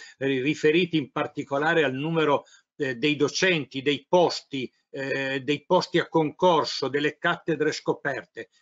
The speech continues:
È un tema attualissimo, sicuramente ci torneremo perché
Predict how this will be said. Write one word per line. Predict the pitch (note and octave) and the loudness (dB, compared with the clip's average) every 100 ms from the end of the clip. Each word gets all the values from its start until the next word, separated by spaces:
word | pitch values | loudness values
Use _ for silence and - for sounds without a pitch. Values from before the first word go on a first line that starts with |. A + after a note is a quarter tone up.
| _ - | _ -2
È | D#3+ | 0
un | D#3+ - | 0 0
tema | F3 F3 D#3+ | 0 2 0
attualissimo, | D3 F#3 F3+ G#3 F#3+ - F#3 F#3 F3+ F#3 | 0 0 0 0 -4 -2 -2 2 0 0
sicuramente | - - D3+ E3 D#3 E3+ E3+ F3 - | -4 -8 -4 0 0 0 -2 -4 -4
ci | - F3+ | -6 -4
torneremo | E3 D3 D#3+ D#3+ F#3 F#3 E3+ | -2 -2 0 0 0 0 0
perché | D3 B2 - D3 - | 0 -4 0 0 0